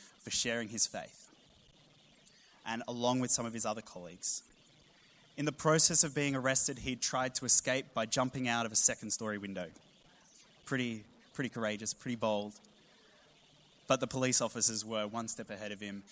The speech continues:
and they knew that that was the only way he was going to escape. So they had a dozen soldiers waiting at the bottom, right where he landed. And having hurt his feet on impact, he then gets beaten by the sol-, the o-, police officers, and they break his legs severely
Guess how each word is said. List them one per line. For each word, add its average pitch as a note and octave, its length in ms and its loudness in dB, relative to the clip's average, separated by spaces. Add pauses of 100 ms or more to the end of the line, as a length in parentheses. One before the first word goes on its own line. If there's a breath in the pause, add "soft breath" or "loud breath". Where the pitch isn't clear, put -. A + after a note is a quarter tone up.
(140)
and A2+ 120 -4
they A2 80 0
knew A2 360 -4
that G#2+ 160 -8
that - 160 -4
was G#2 140 -8
the - 160 -8
only G#2+ 220 -10
way G2+ 140 -6
he G2 80 -14
was G2 100 -10
going G2+ 160 -10
to F#2 40 -10
escape. F#2+ 420 -6 (180)
So - 180 0
they A2 100 0
had A2 240 0 (240)
a A#2+ 80 -6
dozen B2 440 2
soldiers G2+ 500 0
waiting G2+ 460 -4 (180)
at A2+ 80 -14
the A2+ 60 -10
bottom, F#2 360 -6 (120)
right F#2+ 200 -6
where F#2+ 120 -12
he G2 100 -16
landed. F2 360 -14 (920 loud breath)
And B2 80 -2
having C3 200 4
hurt D3 260 6
his D3+ 160 8
feet C3+ 300 0
on B2 100 2
impact, B2+ 500 0 (280 loud breath)
he C3+ 100 -2
then C3+ 240 0
gets C3 240 -2
beaten C#3 480 0
by A#2 160 4
the A#2 80 -6
sol-, A2 320 4 (160)
the A#2+ 180 0
o-, B2 120 4
police B2+ 440 0
officers, G#2+ 580 0 (460 loud breath)
and B2 120 -2
they A#2+ 80 4
break C#3+ 400 0
his B2 200 -4
legs A#2 360 -2
severely A2+ 760 2